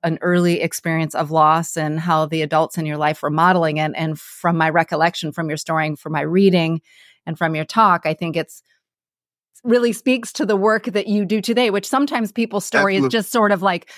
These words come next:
Speaker 1: a random one-off story. But yeah, tell us a little bit about that early loss and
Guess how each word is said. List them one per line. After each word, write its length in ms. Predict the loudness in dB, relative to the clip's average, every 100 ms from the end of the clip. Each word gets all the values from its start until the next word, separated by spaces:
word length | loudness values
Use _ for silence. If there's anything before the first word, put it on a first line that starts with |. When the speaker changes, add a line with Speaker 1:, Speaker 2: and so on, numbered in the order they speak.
| -4 0
Speaker 1:
a 80 |
random 440 | 2 2 0 0 0
one-off 340 | 2 2 0
story. 480 | -2 -2 0 0 -2
But 320 | 0 0 -2 -8
yeah, 300 | -2 0 0
tell 220 | 2 2
us 120 | 2
a 60 | 0
little 220 | 0 0
bit 140 | 0 2
about 300 | 4 2 2
that 240 | 0 0
early 300 | -2 -2 -2
loss 460 | 2 2 2 -2 -2
and 280 | -2 -2